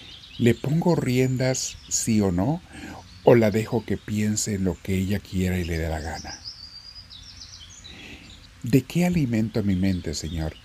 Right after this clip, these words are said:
Por favor, hazme ver, ábreme los ojos del alma. ¿De qué alimento mi mente? Que no me engañe yo solo. ¿Qué cosas veo, qué cosas leo,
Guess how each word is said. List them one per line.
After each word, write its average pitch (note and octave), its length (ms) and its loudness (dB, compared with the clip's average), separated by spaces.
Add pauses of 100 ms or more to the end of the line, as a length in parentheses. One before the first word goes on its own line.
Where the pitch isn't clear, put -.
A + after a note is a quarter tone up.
Por G#2+ 100 0
favor, A#2 320 -2
hazme C#3+ 240 0
ver, A2 200 2
ábreme G2+ 300 2
los F#2 220 0
ojos G2 240 -4
del F2 160 -2
alma. E2+ 300 -6 (1500)
¿De A#2+ 220 4
qué D#3 200 0
alimento A2 540 0
mi F#2 120 0
mente? E2+ 460 -6 (1500)
Que - 80 -10
no A2 120 -2
me C#3+ 100 2
engañe G#2+ 380 2
yo E2+ 140 -2
solo. D#2 420 -6 (680)
¿Qué E3+ 140 4
cosas D3+ 600 0 (100)
veo, G2 500 4
qué G2+ 120 -2
cosas - 520 -4
leo, F2+ 420 2